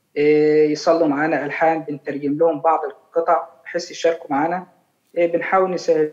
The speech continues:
لهم، إيه، موضوع ترجمة، سواء أزمة السكن، أزمة ورق، أي ما إلى ذلك، كل ده بيقوم بالمركز.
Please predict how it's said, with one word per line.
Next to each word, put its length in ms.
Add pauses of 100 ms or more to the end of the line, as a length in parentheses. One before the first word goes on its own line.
لهم، 360 (440)
إيه، 240
موضوع 260
ترجمة، 640
سواء 600 (580)
أزمة 220
السكن، 560
أزمة 360
ورق، 380 (420)
أي 140
ما 180
إلى 180
ذلك، 360
كل 200 (100)
ده 120
بيقوم 240
بالمركز. 720